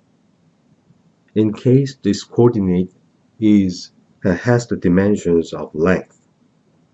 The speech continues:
However, if we choose the angle as the generalized coordinate, then we have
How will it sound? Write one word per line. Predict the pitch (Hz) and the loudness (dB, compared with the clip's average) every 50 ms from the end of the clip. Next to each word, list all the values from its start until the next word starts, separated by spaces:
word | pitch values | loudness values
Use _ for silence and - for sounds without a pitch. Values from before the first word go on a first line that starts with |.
| _ _ _ _ _ _ _ _ _ - _ _ | _ _ _ _ _ _ _ _ _ -20 _ _
However, | - 120 117 120 117 110 101 90 101 139 - - _ _ _ _ _ _ _ _ _ _ _ _ _ _ _ _ _ _ _ _ _ _ _ _ _ _ _ _ _ _ _ _ _ _ _ _ _ _ _ _ _ _ _ _ | 0 4 4 4 4 2 0 0 0 -2 -6 -10 _ _ _ _ _ _ _ _ _ _ _ _ _ _ _ _ _ _ _ _ _ _ _ _ _ _ _ _ _ _ _ _ _ _ _ _ _ _ _ _ _ _ _ _
if | - 110 107 - | -6 -2 0 2
we | 117 110 | 2 2
choose | 110 - - - 120 113 113 110 110 107 107 104 92 - | 0 -4 -2 0 2 4 4 4 4 4 2 0 -2 -4
the | - - 87 - - | -8 -12 -12 -10 -4
angle | 123 123 139 147 123 95 80 - - _ _ _ _ _ _ _ _ _ _ _ _ _ _ _ _ _ _ _ - | 0 2 2 2 2 0 -4 -8 -12 _ _ _ _ _ _ _ _ _ _ _ _ _ _ _ _ _ _ _ -4
as | 95 95 92 92 92 90 87 85 | 0 0 2 2 2 0 -2 -2
the | - 95 92 92 - - - _ _ | -2 0 0 0 -2 -6 -14 _ _
generalized | - 110 101 95 95 92 92 90 87 90 87 85 85 85 - - 82 - _ _ _ _ _ _ _ _ - | -2 0 0 2 2 0 0 0 0 -2 -2 -2 -4 -6 -10 -12 -14 -14 _ _ _ _ _ _ _ _ -2
coordinate, | - 135 151 147 110 104 87 80 87 - - - _ _ _ _ - - - - - - - _ - - - - - - 151 - - - - - - - 120 143 151 - - - | 2 2 2 2 0 -2 -4 -4 -4 -6 -6 -10 _ _ _ _ -10 -10 -10 -10 -12 -16 -20 _ -20 -20 -20 -12 -8 -6 -6 -6 -6 -10 -14 -18 -12 -6 -4 -4 -4 -4 -8 -8
then | - 131 127 127 131 143 139 - _ _ _ - | -4 -2 0 0 -2 -4 -6 -10 _ _ _ -8
we | 113 117 113 | -6 -6 -6
have | 110 - 110 104 98 104 110 107 | -6 -8 -8 -6 -4 -4 -6 -6